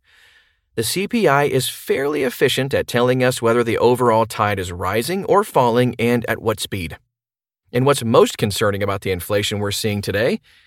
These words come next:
is that it's both high and rising fast. For the month of June,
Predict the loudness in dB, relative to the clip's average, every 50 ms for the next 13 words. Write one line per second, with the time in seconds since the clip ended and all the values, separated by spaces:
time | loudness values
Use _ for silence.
0 | _ _ _ _ _ -2 -2 0 2 4 4 4 2 0 2 4 4 4 2 0
1 | -2 0 2 4 4 4 4 2 0 0 _ _ _ _ _ _ _ _ _ -4
2 | 0 2 2 2 2 2 0 0 2 2 4 4 4 2 2 2 0 0 -2 -4
3 | -4 -2 -2 -2 -4 -6 -8 -10 -10 -12 -16 _ _ _ _ _ _ _ _ _
4 | _ _ _ _ _ _ -8 -2 0 2 4 4 4 4 4 2 0 0 0 0
5 | 0 0 0 -2 -6 -14